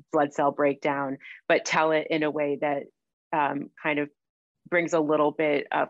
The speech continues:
context to it. So this idea of sort of, um, the body as an environment and an ecosystem. Um, and so it's a nice, and I think a fresh approach on an M O A as well,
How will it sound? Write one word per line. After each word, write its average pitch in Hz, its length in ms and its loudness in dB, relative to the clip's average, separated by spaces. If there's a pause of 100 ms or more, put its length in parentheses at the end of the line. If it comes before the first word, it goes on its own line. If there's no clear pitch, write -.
context 143 580 -2
to 147 120 -2
it. 139 220 -2
So 139 300 0 (260)
this 160 160 -4
idea 143 340 2
of 131 100 0
sort 143 280 -2
of, 135 160 -2 (400)
um, 139 280 0
the 147 80 0
body 139 600 0
as 139 220 -2
an 139 60 -8
environment 139 800 -4
and 139 80 -4
an 139 80 -4
ecosystem. 139 840 -2 (120)
Um, - 440 0 (100)
and 165 140 -2
so 226 100 4
it's 220 220 0
a 196 60 0
nice, 165 340 0
and 156 100 0
I 147 80 0
think 147 160 -6
a 147 60 -4
fresh - 280 -4
approach 139 520 -4
on 135 240 -6 (360)
an 147 140 2
M 143 160 2
O 135 160 2
A 135 420 0
as 139 220 -6
well, 123 380 0